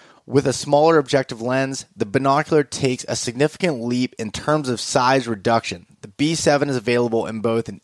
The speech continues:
eight by and ten by option, making it their most compact premium binocular yet. If you're looking for something that will fit in your pocket for deer hunting, turkey hunting, or scouting missions, but still want crystal clear optics,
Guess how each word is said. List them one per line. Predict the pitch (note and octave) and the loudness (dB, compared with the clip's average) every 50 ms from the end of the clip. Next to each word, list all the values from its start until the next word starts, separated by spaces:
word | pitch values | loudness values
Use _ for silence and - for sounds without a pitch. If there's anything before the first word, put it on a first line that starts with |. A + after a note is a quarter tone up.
| _ - | _ -2
eight | A#2+ C3+ C#3+ - | 0 0 2 2
by | - C#3 C3 C3 C3+ | 4 4 4 6 4
and | C3 A#2+ A2 | 2 0 -2
ten | - - C#3+ C#3 C#3+ C3+ | -4 -2 0 0 2 2
by | C3 B2 A2+ | 2 4 4
option, | G2+ G#2 G#2 G#2 - - G#2+ G#2 G2 - - - - - - | 4 2 2 2 0 -4 -8 -10 -10 -12 -18 -20 -20 -12 -2
making | B2+ C3 C#3 - D3+ C#3 C#3 | 0 2 2 2 0 -2 -2
it | C3+ - | 0 0
their | - A#2 G#2+ | 0 0 0
most | G#2+ A2 A#2 B2 C3 C3+ - - - | 0 0 0 2 2 2 0 -4 -8
compact | - - B2 B2+ C3 B2+ - A2+ A2+ A2+ A#2 A#2 - _ | -4 0 2 2 2 2 0 -2 0 0 0 -2 -4 _
premium | - - A#2+ A#2+ B2 A#2+ A#2+ A#2 G#2+ | -8 -6 -4 -4 -2 -4 -4 -4 -4
binocular | F#2 G#2 G#2 G#2+ G#2+ A2 - - G#2 G2+ | -4 -4 0 0 0 0 -2 -2 -4 -4
yet. | G2 F#2+ G#2 G#2 F#2+ - - _ - - - - - - _ - | -4 -2 -2 -2 -4 -4 -6 _ -20 -20 -20 -20 -20 -20 _ -4
If | A#2 A#2+ - | -4 0 2
you're | D#3 E3+ F3 | 4 6 6
looking | E3+ F3+ E3+ F3+ F3 | 6 4 4 2 0
for | C#3+ D#3 | -2 0
something | C3+ - D#3 D3 C#3 D3 C#3+ | 0 2 2 2 2 0 0
that | C3+ B2+ G#2 G2+ | 0 0 -2 -2
will | G2 | -4
fit | - - - - E3+ D#3 - | -6 -6 0 2 2 2 2
in | D3+ | 2
your | C#3 B2+ | 0 0
pocket | - - - A2 A2+ B2+ - - E3+ E3 D3 - | 0 0 -2 -2 -2 -2 -2 0 0 0 0 -2
for | - B2 G#2 | -4 -8 -8
deer | G2 - B2 C3 C#3 C#3 C3 | -6 -6 -4 0 0 0 2
hunting, | B2+ C3+ C3+ C3+ C3+ C3 B2 - _ _ - _ _ | 2 0 0 0 -2 -4 -6 -10 _ _ -20 _ _
turkey | - - C#3 C3+ - C3+ C3+ B2+ | 0 2 2 2 2 0 -2 0
hunting, | B2+ C3+ C3 C3+ C3 A2+ | 2 2 0 0 -2 -4
or | G#2+ | -4
scouting | - - - C3+ B2+ C3 C3+ C#3 C#3 C#3 | -6 -4 0 0 2 2 2 0 0 -2
missions, | C#3+ C#3 - D3+ C#3+ C3+ - - - - _ | -2 -2 -2 -4 -8 -12 -14 -18 -20 -16 _
but | - - | -10 -8
still | - - - - D#3+ D#3 D3 | -8 -4 0 2 4 4 6
want | D#3 D#3 D3+ C3+ - | 4 4 2 2 0
crystal | - D#3 D3+ - D3+ C#3+ | -2 -2 -2 0 -2 -4
clear | - - C#3+ C3+ C3 | -2 -2 0 2 4
optics, | B2+ B2+ C3 - - B2+ - - - | 4 4 4 2 0 -6 -8 -10 -14